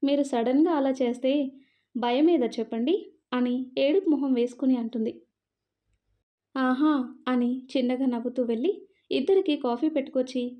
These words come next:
భూమి చేతిలో పెడితే భూమి కళ్ళు తేలేస్తుంది. "ఏంటి, మీకు కాఫీ పెట్టడం వచ్చా?" అని అడుగుతుంది. "వచ్చో రాదో తాగి చెప్పు"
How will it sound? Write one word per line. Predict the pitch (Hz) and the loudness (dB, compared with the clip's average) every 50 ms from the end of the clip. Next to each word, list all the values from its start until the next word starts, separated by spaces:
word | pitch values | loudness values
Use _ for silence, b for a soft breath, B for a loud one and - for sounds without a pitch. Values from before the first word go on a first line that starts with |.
| - _ _ - | -20 _ _ -6
భూమి | 226 262 294 339 403 381 - 294 | -2 0 2 2 2 2 2 0
చేతిలో | 254 262 - 262 269 | 0 0 0 -2 -2
పెడితే | 262 262 233 240 240 - 262 285 277 - - - - | 0 -2 -2 -2 -2 -2 -2 -2 -4 -6 -12 -12 -4
భూమి | 226 254 262 262 269 262 | -2 2 4 4 4 2
కళ్ళు | 262 254 233 233 247 | 0 -2 -4 -2 -2
తేలేస్తుంది. | 247 247 233 226 240 247 247 - 240 226 226 - - - _ _ _ _ _ _ _ _ _ - | -2 -2 -2 -2 -4 -6 -8 -8 -8 -8 -8 -10 -12 -18 _ _ _ _ _ _ _ _ _ 0
"ఏంటి, | 254 254 247 247 240 254 262 285 339 - - - - _ _ - | 2 2 2 2 2 2 2 2 2 0 -2 -8 -18 _ _ -2
మీకు | 277 294 285 339 | 0 0 0 0
కాఫీ | 320 - 247 233 240 - 392 | 0 0 -2 -2 0 2 2
పెట్టడం | 381 392 320 262 311 277 311 285 254 | 2 2 0 -2 -2 0 0 0 0
వచ్చా?" | 240 - - - 254 262 - - - - _ _ - | -2 -4 -4 -4 -4 -2 -4 -4 -6 -12 _ _ -2
అని | 254 262 269 269 | 2 2 2 2
అడుగుతుంది. | 262 240 233 233 240 - 240 240 202 - - - _ _ _ _ _ _ _ _ _ - - | 2 -2 -2 -4 -4 -4 -4 -2 -2 -4 -6 -10 _ _ _ _ _ _ _ _ _ -6 -4
"వచ్చో | 247 240 240 240 - 262 240 247 | -2 -2 -2 -4 -4 -2 0 0
రాదో | 262 240 226 214 202 247 311 440 453 - - _ _ - | 0 0 -2 -2 -2 -2 -2 -2 -2 -6 -12 _ _ -8
తాగి | 254 233 233 262 359 381 | -6 -4 -2 -2 -2 -2
చెప్పు" | - 320 277 269 - 269 285 302 - - | -2 -2 -4 -2 0 0 0 0 -2 -6